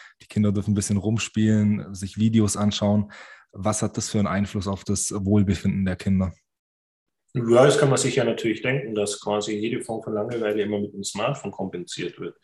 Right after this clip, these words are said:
Speaker 2: Aber auch, äh, die Eltern schauen ja selber ständig da rein. Also es ist ja auch so, dass man sich mit dem Kind gar nicht mehr beschäftigt. Man könnte ja quasi, ähm, ähm,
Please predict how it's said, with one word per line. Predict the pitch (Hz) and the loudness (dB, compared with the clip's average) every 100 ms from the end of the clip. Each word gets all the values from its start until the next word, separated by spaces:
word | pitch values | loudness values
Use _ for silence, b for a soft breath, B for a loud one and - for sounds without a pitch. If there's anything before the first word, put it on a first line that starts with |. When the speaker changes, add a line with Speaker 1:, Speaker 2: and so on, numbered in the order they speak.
| B B B B | B B B B
Speaker 2:
Aber | 196 196 - | -2 0 0
auch, | 110 104 - | -2 -6 -6
äh, | 104 | -6
die | 104 - | -4 -4
Eltern | 110 107 | -4 -6
schauen | 107 104 | -4 -2
ja | 98 | -2
selber | 127 123 | -2 -2
ständig | 92 92 87 85 | -4 -6 -8 -8
da | 80 | -10
rein. | 80 78 - _ _ - | -10 -14 -18 _ _ -12
Also | 98 98 | -12 -12
es | 98 | -14
ist | 110 | -8
ja | 104 90 | -8 -6
auch | |
so, | - 107 | -8 -4
dass | 95 - | -4 -4
man | 101 - B B B | -8 -8 B B B
sich | - 107 | -8 -4
mit | 104 | -2
dem | 101 | -2
Kind | 135 123 | -2 -2
gar | 110 | -2
nicht | 107 - | -2 -2
mehr | 92 | -4
beschäftigt. | 90 123 120 - 95 | -2 -2 -4 -6 -8
Man | 90 | -6
könnte | 110 107 101 | -4 0 0
ja | 92 | 0
quasi, | 98 101 101 101 98 | 0 0 0 -2 -2
ähm, | - 95 92 87 87 | -4 -6 -8 -10 -12
ähm, | 90 87 | -12 -14